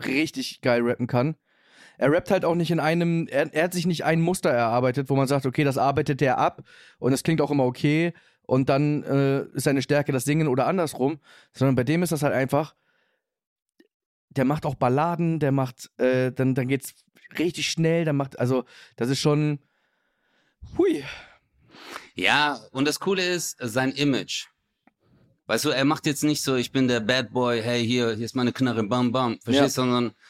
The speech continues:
Speaker 2: das fand ich auch an seinem Song Roller so lustig, weil, äh, der so, „Apache bleibt gleich,
Speaker 1: Ja.
Speaker 2: Alter.“ Weißt du, ich fahr jetzt mit dem Roller und muss jetzt hier nicht, äh, rumposen mit dem Lamborghini,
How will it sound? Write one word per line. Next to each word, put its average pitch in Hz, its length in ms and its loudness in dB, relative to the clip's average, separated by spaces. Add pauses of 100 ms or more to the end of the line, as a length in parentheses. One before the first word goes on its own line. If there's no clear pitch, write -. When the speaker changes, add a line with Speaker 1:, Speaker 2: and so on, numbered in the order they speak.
(120)
Speaker 2:
das 113 120 -4
fand 147 160 0
ich 147 120 -2
auch 139 120 -2 (120)
an 123 160 2
seinem 131 220 2
Song 143 360 0
Roller 139 360 2
so 107 120 0
lustig, 107 520 -4 (520)
weil, 110 320 2
äh, 107 380 0 (680)
der 117 120 0
so, 117 120 0
„Apache 135 380 -2
bleibt 117 260 0
gleich, 127 260 2
Speaker 1:
Ja. 151 60 4
Speaker 2:
Alter.“ 85 360 -4
Weißt 101 220 0
du, 107 60 -8
ich - 80 -8
fahr 135 120 2
jetzt 131 120 -2
mit 135 100 0
dem 123 80 -2
Roller 127 340 2
und 107 140 -4
muss 120 140 -4
jetzt 127 160 -6
hier 127 80 -2
nicht, 120 260 -4
äh, 107 280 2
rumposen 123 680 0
mit 110 140 -2
dem 110 100 -4
Lamborghini, 127 760 0